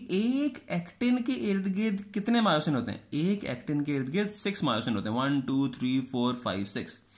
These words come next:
जबकि एक मायोसिन के इर्द गिर्द तीन एक्टिन हो-, act-, एक्टिन होते हैं, वन, टू, थ्री। अब ये स्ट्रक्चर इस तरह अरेंज हो जाएगा, मिसाल के तौर पे ये है एक, अब इसके इर्द गिर्द कितने होंगे? इसके इर्द गिर्द भी तीन एक्टिन होंगे,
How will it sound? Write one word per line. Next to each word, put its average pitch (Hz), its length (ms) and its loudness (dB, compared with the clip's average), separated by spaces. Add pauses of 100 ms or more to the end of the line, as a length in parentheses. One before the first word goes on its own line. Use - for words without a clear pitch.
(360)
जबकि 143 420 -2
एक 175 220 2
मायोसिन 156 520 2
के 156 60 -2
इर्द 123 160 -4
गिर्द 220 160 -2
तीन 220 260 2
एक्टिन 120 260 -2
हो-, 107 140 0
act-, 110 300 -6
एक्टिन 98 240 -4
होते 92 160 -2
हैं, 104 80 0
वन, 123 280 2
टू, 110 260 0
थ्री। - 340 -4 (1400)
अब 175 420 0 (360)
ये 156 200 2
स्ट्रक्चर 165 440 -2
इस 143 140 -4
तरह 160 120 2
अरेंज 147 240 0
हो 143 60 0
जाएगा, 147 180 0
मिसाल 135 220 0
के 131 60 -2
तौर 135 140 0
पे - 320 -6
ये 147 160 4
है 110 200 -4
एक, - 100 -16 (1000)
अब - 180 -6
इसके - 240 0
इर्द 165 140 2
गिर्द 160 160 2
कितने 147 220 2
होंगे? 135 180 2
इसके - 320 -6
इर्द 104 120 -2
गिर्द 117 180 -4
भी 135 80 -2
तीन 135 200 2
एक्टिन 123 240 0
होंगे, 110 200 2